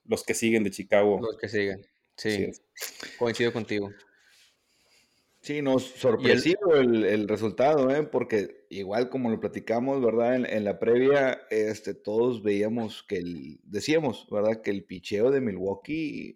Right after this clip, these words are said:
Speaker 3: eh, era uno de los mejores, ¿verdad? Y
Speaker 1: Sí.
Speaker 3: ah, nos quedó debiendo el día de hoy.
Speaker 2: El día de hoy, sí.
Speaker 3: Sí.
Speaker 1: Sí, no.
Speaker 2: Sí, y el otro, el Seiya Suzuki, que fue su primer juego oficial en Estados Unidos, dos bases por bola y un hit,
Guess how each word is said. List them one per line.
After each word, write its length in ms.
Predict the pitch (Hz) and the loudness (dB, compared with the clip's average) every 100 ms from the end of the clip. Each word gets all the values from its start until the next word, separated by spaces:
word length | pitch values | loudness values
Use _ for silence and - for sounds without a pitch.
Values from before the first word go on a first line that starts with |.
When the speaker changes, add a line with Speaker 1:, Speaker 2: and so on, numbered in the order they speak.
| _ | _
Speaker 3:
eh, 80 | - - - _ _ | -20 -20 -20 _ _
era 220 | - 95 107 | -10 -4 -4
uno 200 | 110 110 | -2 -2
de 60 | |
los 120 | 101 | -4
mejores, 480 | 92 85 - - 123 | -6 -6 -4 -2 -2
¿verdad? 320 | 101 95 107 - _ _ _ _ _ _ _ - | -2 -2 -4 -6 _ _ _ _ _ _ _ -20
Y 180 | - 92 | -10 -8
Speaker 1:
Sí. 180 | 90 - - - _ _ _ _ _ _ - | -8 -8 -14 -20 _ _ _ _ _ _ -16
Speaker 3:
ah, 60 | - 131 | -10 -4
nos 500 | 127 120 - - - | 0 -2 -4 -8 -2
quedó 320 | 120 117 139 | 4 6 8
debiendo 400 | 143 120 110 104 | 6 4 4 2
el 100 | 95 | 0
día 140 | 98 104 | 2 4
de 80 | 98 | 2
hoy. 120 | 85 - - _ _ _ _ _ - - - | 0 -8 -20 _ _ _ _ _ -20 -20 -10
Speaker 2:
El 120 | 113 | -4
día 140 | 117 | 0
de 60 | 120 | 2
hoy, 120 | 117 | 0
sí. 140 | - 101 | 0 0
Speaker 3:
Sí. 100 | 92 - _ _ _ _ - | 0 -2 _ _ _ _ -4
Speaker 1:
Sí, 180 | 104 | 2
no. 180 | 95 92 - | 2 2 -6
Speaker 2:
Sí, 560 | - 120 117 117 - _ | -8 -2 -2 -2 -6 _
y 140 | 135 123 | -4 2
el 80 | |
otro, 240 | 127 131 139 | 2 2 0
el 40 | |
Seiya 240 | 131 135 143 | 2 2 2
Suzuki, 420 | 127 - 131 139 | 0 -2 -2 -2
que 120 | 123 | -2
fue 120 | 117 | -2
su 100 | 120 | -4
primer 240 | 127 120 120 | -4 -2 -2
juego 480 | - 120 120 120 113 | 2 4 6 6 4
oficial 500 | 110 104 113 113 113 | 2 -2 2 2 0
en 80 | |
Estados 380 | 107 - 117 113 | -4 0 2 2
Unidos, 420 | 113 123 151 165 | 0 0 2 0
dos 140 | 131 127 | 2 0
bases 220 | 123 139 | 0 -4
por 180 | - 113 | -4 0
bola 220 | 120 120 | 2 2
y 80 | 120 | 2
un 80 | 113 | 0
hit, 280 | 113 110 | -4 -6